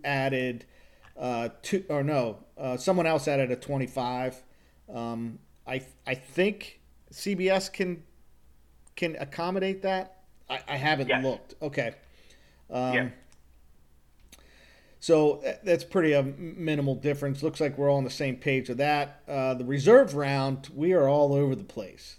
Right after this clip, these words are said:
Speaker 1: The reserve,
Speaker 2: <laughs>
Speaker 1: the reserve roster, the non-active ten to twelve players, we're all over the place. Um,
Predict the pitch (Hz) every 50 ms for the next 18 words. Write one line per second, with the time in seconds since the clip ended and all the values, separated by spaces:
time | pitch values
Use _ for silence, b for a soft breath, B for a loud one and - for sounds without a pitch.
0 | - - 127 127 143 135 - - - - - - - 240 233 - - 247 240 -
1 | - - 226 185 175 170 156 127 139 196 220 233 240 240 202 - B B B B
2 | B B 139 131 143 156 147 147 147 143 - - 143 139 139 135 135 139 - -
3 | - 151 147 143 147 160 170 175 180 180 170 165 160 139 - 151 147 135 143 -
4 | - 160 160 160 151 139 139 - 156 151 143 139 143 - 147 143 143 143 139 131
5 | 135 135 139 151 156 147 139 139 139 131 135 135 127 123 123 110 - - 120 110
6 | 92 - B B B B B B B B - 127 131 135 135 135 135 139 135